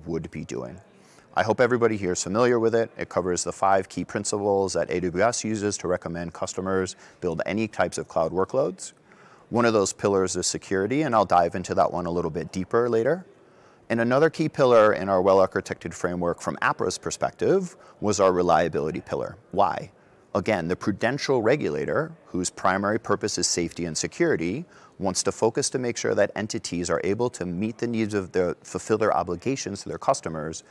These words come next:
both today and tomorrow. So reliability, resiliency, recovery, and all the things that Matt is gonna dive into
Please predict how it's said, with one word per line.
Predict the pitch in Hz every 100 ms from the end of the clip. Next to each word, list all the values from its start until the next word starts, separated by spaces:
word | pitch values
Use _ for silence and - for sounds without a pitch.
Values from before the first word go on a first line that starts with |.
| - -
both | - 92 -
today | - 87 82
and | - 76
tomorrow. | - 82 - - - _ - -
So | - 87
reliability, | 80 87 95 104 107 98 98 98 95
resiliency, | 82 85 95 98 95 - 98
recovery, | 90 87 - 90 95 95
and |
all | 87 82
the | 85
things | 95 90 87
that | -
Matt | 82 65
is | 78
gonna | 76 80
dive | 85 90
into | 139 - 95 87